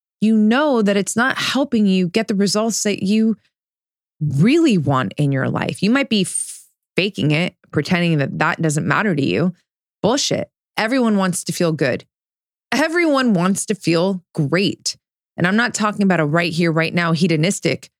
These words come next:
feel good situation. I'm talking about a sense of wholeness, sense of harmony, a sense of peace, a sense of fucking confidence, especially this level of confidence where you're like, "No matter what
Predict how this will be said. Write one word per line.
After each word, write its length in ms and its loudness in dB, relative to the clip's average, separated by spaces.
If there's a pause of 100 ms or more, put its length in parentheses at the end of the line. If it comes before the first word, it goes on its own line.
(140)
feel 200 0
good 340 -2 (260)
situation. 680 -4 (320)
I'm 100 0
talking 380 0
about 340 0
a 40 -2
sense 240 -2
of 80 -6
wholeness, 760 -2 (200)
sense 220 0
of 100 -4
harmony, 640 -2 (480)
a 60 2
sense 240 0
of 160 -4
peace, 600 -2
a 60 0
sense 320 0
of 120 -4
fucking 480 -2
confidence, 800 -2 (360)
especially 800 0
this 240 -2
level 220 0
of 80 -2
confidence 560 -2
where 120 -2
you're 140 0
like, 340 -2 (580)
"No 80 2
matter 220 2
what 640 0